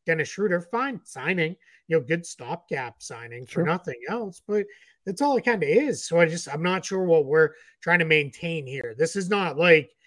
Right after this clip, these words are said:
Speaker 1: you know, one of those teams that's kind of the, I, I don't know of a recent team that I can think of with this, but,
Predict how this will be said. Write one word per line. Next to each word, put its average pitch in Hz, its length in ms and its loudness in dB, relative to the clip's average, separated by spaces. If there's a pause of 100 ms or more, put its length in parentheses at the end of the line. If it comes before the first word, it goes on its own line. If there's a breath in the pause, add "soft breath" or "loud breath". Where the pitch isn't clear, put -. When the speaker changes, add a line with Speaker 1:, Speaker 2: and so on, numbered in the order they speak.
(280 soft breath)
Speaker 1:
you 180 60 2
know, 175 60 4
one 165 160 2
of 160 80 4
those 151 160 8
teams 160 240 -4
that's 139 240 -4
kind 165 200 0
of 147 60 0
the, 131 240 -4 (760)
I, - 120 -4 (300)
I 156 80 -8
don't 165 220 -6
know 165 160 0
of 147 80 -2
a 143 40 -4
recent 147 520 -10
team 170 180 -4
that 160 140 2
I 151 80 6
can 151 160 -10
think 180 180 -6
of 165 140 0
with 156 180 6
this, 165 260 4
but, 156 200 0